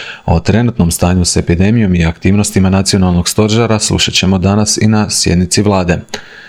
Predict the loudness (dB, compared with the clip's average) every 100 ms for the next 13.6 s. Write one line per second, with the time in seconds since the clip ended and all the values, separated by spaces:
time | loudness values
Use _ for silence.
0 | -20 -20 -2 0 2 0 0 0 0 2
1 | 0 0 0 2 2 2 0 -2 -2 0
2 | 0 2 0 0 -2 0 -2 0 -2 0
3 | 0 0 0 0 0 2 0 -2 -2 0
4 | 0 0 0 0 0 2 2 0 0 0
5 | 2 2 2 0 0 0 2 2 0 2
6 | 2 0 -2 -12 -20 -20 -4 0 0 0
7 | 0 0 0 0 0 2 2 0 -2 -4
8 | 0 0 2 0 2 0 0 0 0 2
9 | 0 0 0 0 0 2 0 0 0 -2
10 | 0 0 2 2 0 0 0 0 0 0
11 | -2 0 0 0 0 0 -2 0 0 0
12 | 0 0 0 -2 0 -2 0 0 0 -2
13 | -2 -2 -2 -2 -2 -4